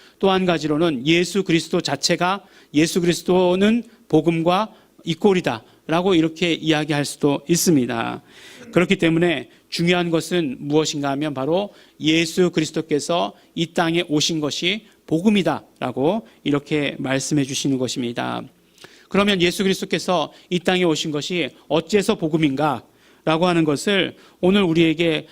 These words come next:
어, 말씀 가운데 해주고 있습니다. 구 절, 십 절 말씀입니다. 그런데 구 절, 십 절 말씀을 우리가 읽은 성경 말고 새 번역의 성경으로 읽으면,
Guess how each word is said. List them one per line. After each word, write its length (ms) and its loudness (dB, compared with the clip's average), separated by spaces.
어, 180 -2
말씀 420 -2
가운데 680 -2
해주고 420 2
있습니다. 680 -2
구 120 0
절, 180 4
십 140 -8
절 160 4
말씀입니다. 800 0
그런데 200 2
구 160 -4
절, 140 2
십 160 -10
절 120 2
말씀을 600 -2
우리가 260 2
읽은 240 2
성경 400 0
말고 560 -2
새 220 -2
번역의 400 2
성경으로 540 2
읽으면, 560 -2